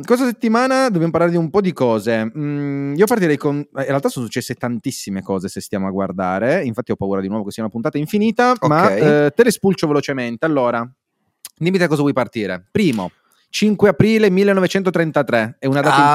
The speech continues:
Speaker 1: importantissima.
Speaker 2: ok, tu vuoi proprio, vuoi proprio cominciare,
Speaker 1: Socio,
Speaker 2: ok.
Speaker 1: insultare te e tutta la tua razza di
Speaker 2: E
Speaker 1: merda
Speaker 2: allora
Speaker 1: che
Speaker 2: parti, allora
Speaker 1: continua
Speaker 2: non
Speaker 1: ad
Speaker 2: chiedermi da
Speaker 1: imporci su
Speaker 2: cosa
Speaker 1: di
Speaker 2: vuoi,
Speaker 1: noi.
Speaker 2: non chiedermi da cosa
Speaker 1: No.
Speaker 2: voglio partire, perché già, l'hai già, l'hai già detto come prima, quindi vuoi già litigare, ok?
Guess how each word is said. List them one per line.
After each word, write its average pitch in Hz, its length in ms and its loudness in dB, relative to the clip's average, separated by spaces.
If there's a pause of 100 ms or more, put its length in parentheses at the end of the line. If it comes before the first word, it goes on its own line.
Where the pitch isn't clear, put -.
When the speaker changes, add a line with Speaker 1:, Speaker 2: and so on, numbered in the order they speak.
(380)
Speaker 1:
importantissima. 131 320 2
Speaker 2:
ok, 127 80 0
tu 147 80 -2
vuoi 139 200 2
proprio, 143 320 0
vuoi 139 140 0
proprio 156 360 0
cominciare, 135 840 2
Speaker 1:
Socio, 127 220 4
Speaker 2:
ok. 131 80 4
Speaker 1:
insultare 175 480 2
te 202 220 2
e 156 40 2
tutta 151 220 0
la 147 100 4
tua 151 140 4
razza 147 240 2
di 147 80 0
Speaker 2:
E - 20 0
Speaker 1:
merda 147 160 4
Speaker 2:
allora 233 220 4
Speaker 1:
che 226 100 2
Speaker 2:
parti, 190 280 4
allora 233 180 4
Speaker 1:
continua - 20 2
Speaker 2:
non 247 120 4
Speaker 1:
ad 233 40 0
Speaker 2:
chiedermi 208 380 4
da 147 60 2
Speaker 1:
imporci 135 100 0
su 156 60 4
Speaker 2:
cosa 147 120 4
Speaker 1:
di 147 60 2
Speaker 2:
vuoi, 143 100 2
Speaker 1:
noi. 87 100 -2
Speaker 2:
non 233 100 4
chiedermi 196 300 2
da 147 120 4
cosa 147 160 2
Speaker 1:
No. 139 60 4
Speaker 2:
voglio 135 240 0
partire, 131 420 0
perché 151 200 0
già, 190 160 2
l'hai 226 200 0
già, 247 80 2 (180)
l'hai 247 160 2
già 311 100 0
detto 330 240 0
come 185 220 2
prima, 131 400 2
quindi 190 220 0
vuoi 170 140 4
già 190 120 0
litigare, 127 540 -2
ok? 117 400 0